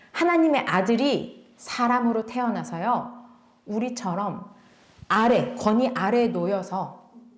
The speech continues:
그렇게 해서 사람들을 속량하셨습니다. 속량, 말씀드렸죠? 노예를 사는 거예요. 값 주고 산 걸로 그냥 끝난 게 아니죠.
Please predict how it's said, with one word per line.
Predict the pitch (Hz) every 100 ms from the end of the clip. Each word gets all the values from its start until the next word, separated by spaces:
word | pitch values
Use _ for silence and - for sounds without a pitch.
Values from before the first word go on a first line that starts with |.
| _
그렇게 | - 254 302 - 330
해서 | 294 - 294 320 - - - -
사람들을 | - 233 240 240 220 233 240
속량하셨습니다. | 240 262 262 262 247 233 190 - - - - - - _ _ _ _ _ _ _ _
속량, | - 320 311 240 117 - -
말씀드렸죠? | 160 185 190 - 170 - 240 240 - - -
노예를 | 202 240 285 262
사는 | 254 262 262 233
거예요. | 190 165 160 226 240 - - - _ - - -
값 | 240 240 -
주고 | 285 285
산 | 285 269
걸로 | 262 254 294 226 - - -
그냥 | 233 233 233
끝난 | 320 320 294
게 | 247
아니죠. | 147 151 151 151